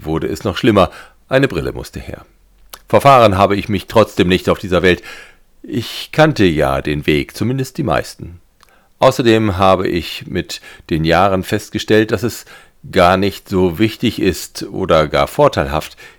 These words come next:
immer alles so wirklich knackscharf zu sehen. Manchmal ist ein bisschen Weichzeichner auch ganz nett. Außerdem hilft uns unsere Fähigkeit, wie ein Weltmeister Muster zu erkennen, über so manches Manko hinweg.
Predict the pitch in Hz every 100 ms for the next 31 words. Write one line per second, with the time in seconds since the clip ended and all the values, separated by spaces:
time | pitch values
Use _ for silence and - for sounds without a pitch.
0 | _ 117 113 110 101 - 85 95 87 -
1 | 92 90 82 90 87 82 - - 95 82
2 | - - 80 76 - 78 - 80 78 76
3 | _ _ - - _ - 113 127 127 120
4 | 113 - - - 143 - 156 143 - 123
5 | 85 69 - - 73 - 50 - - -
6 | - - - - _ _ _ _ _ _
7 | _ _ 131 143 143 123 117 - - -
8 | - - 131 131 - - 113 110 127 107
9 | 101 - 139 147 - 135 131 139 - -
10 | _ _ _ - - 135 196 95 117 -
11 | 113 113 - 113 139 147 - 78 - -
12 | - 67 58 - 92 - 98 87 80 73
13 | 76 104 - - 71 76 87 82 98 -
14 | -